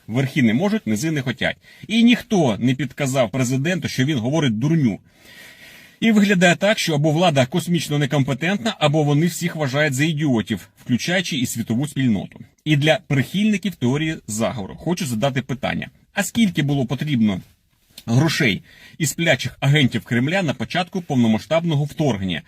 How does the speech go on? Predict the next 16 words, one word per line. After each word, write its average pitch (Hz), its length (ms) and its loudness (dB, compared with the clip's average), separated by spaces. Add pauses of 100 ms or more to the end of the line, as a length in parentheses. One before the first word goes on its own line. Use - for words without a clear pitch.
(180)
щоб - 380 0
організувати 135 680 0
Майдан, 120 380 0 (480)
коли 156 240 2
громадяни 123 640 2
піднялись 127 840 -2 (380)
і 151 80 -2
об'єднались 160 600 0
проти 147 240 -4
окупантів, 120 560 -6 (420)
знову 143 440 2
повірили 139 420 0
президенту, 127 560 -2
який 120 220 -2
не 123 160 4
втік, 123 380 -2